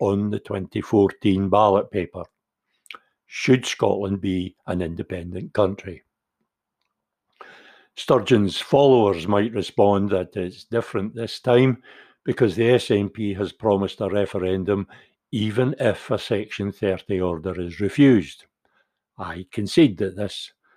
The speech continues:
does hint at a small concession to the increasing numbers of people who insist that the Section thirty process should be repudiated as an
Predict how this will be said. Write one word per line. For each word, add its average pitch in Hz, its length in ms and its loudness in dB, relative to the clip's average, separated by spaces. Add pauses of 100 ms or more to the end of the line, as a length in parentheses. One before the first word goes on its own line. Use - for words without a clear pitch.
(200)
does 104 240 -2
hint 117 500 0
at 104 240 -8
a 104 100 0
small 98 580 2
concession 101 840 0 (380)
to 101 120 -2
the 107 140 4
increasing 127 640 0
numbers 110 440 2
of 113 180 0
people 98 480 -4
who 101 180 -2
insist 101 600 -8 (120)
that 104 220 -2 (640)
the 131 80 2
Section 120 600 0
thirty 107 420 0
process 98 560 -4
should 90 240 -6
be 90 160 -6
repudiated 98 1040 -2 (400)
as 110 140 2
an 139 180 4